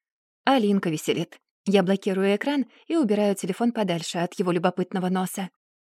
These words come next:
А потом вдруг оглядываюсь, хватаю его за руку, проталкиваюсь через толпу к выходу.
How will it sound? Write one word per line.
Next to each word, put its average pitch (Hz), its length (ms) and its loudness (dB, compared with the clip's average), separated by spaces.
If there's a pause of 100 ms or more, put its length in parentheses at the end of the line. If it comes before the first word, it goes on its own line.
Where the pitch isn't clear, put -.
А 180 160 2
потом 190 300 4
вдруг 185 260 0
оглядываюсь, 190 720 2
хватаю 208 500 2
его 190 200 0
за 208 200 2
руку, 220 280 0 (260)
проталкиваюсь 214 720 2
через 190 240 0
толпу 208 400 0
к - 100 -10
выходу. 190 480 0